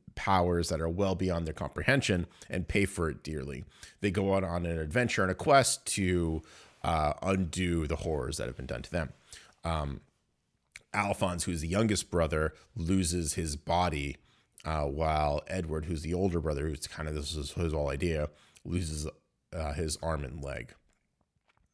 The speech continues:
So they're trying to, like, get back to the way they were, is the whole gist of it. Traveling the world, having misadventures, having a good time, having a bad time,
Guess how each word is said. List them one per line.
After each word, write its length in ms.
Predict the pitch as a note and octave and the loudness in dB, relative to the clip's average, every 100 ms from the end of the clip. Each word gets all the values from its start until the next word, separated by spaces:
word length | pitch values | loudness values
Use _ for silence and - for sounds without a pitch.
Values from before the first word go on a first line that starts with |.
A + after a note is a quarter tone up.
| - - | -20 -6
So 340 | - E2 E2 | 0 0 0
they're 220 | D#2 F#2+ | 0 0
trying 280 | F2+ - F#2+ | 0 2 4
to, 120 | F#2 | 4
like, 240 | E2 E2 - _ _ - | 2 -2 -6 _ _ -4
get 340 | F#2+ F#2 - | -2 -2 -2
back 300 | F2 D#2+ - | -2 -2 -4
to 160 | - D2+ | -4 -2
the 120 | C#2+ | -2
way 200 | C#2+ C#2 | -4 -6
they 160 | C#2 | -6
were, 260 | C2 A1+ G#1+ - - | -8 -8 -10 -14 -10
is 180 | D#2 - | -8 -8
the 140 | - | -8
whole 200 | - C2+ | -6 -6
gist 260 | - - - | -6 -8 -10
of 60 | |
it. 160 | A#1+ A1+ - - - | -10 -12 -14 -20 -14
Traveling 460 | - C3+ A#2+ A#2 A#2+ | 0 6 8 8 6
the 60 | A2+ | 6
world, 480 | F#2 F2+ F2+ E2+ G#2+ | 6 4 4 0 0
having 380 | - B2+ A2+ G2+ | 6 8 8 4
misadventures, 800 | F#2+ F2+ D2+ D#2 D#2 - D2+ D2 | 2 2 -2 -4 -4 -4 -4 0
having 260 | G2+ F#2 | 2 2
a 40 | F2 | 0
good 160 | E2 | -2
time, 220 | F2 D#2+ | -2 -2
having 240 | D#2+ D#2+ D#2+ | -2 -2 -2
a 40 | |
bad 240 | D2+ C#2+ C#2+ | -2 -2 -2
time, 320 | D2 C#2 | -4 -6